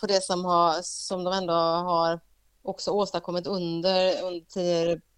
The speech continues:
E M-perioden, sett till träningar och sådär. Och, eh,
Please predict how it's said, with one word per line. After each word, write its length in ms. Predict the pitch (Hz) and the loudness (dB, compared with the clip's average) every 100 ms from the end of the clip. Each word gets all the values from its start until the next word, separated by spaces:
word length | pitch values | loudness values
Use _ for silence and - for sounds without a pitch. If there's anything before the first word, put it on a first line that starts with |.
| _ | _
E 360 | - - 202 180 | -16 -6 0 2
M-perioden, 600 | 165 170 165 170 175 175 | 0 0 2 2 2 0
sett 320 | - 196 185 | 0 -2 -2
till 260 | - 175 170 | -2 0 0
träningar 640 | - 208 185 156 151 180 | 0 0 2 0 0 -2
och 60 | 214 | -2
sådär. 400 | 233 202 156 165 | 0 0 2 0
Och, 280 | 165 - | -4 -4
eh, 180 | 175 170 | 0 0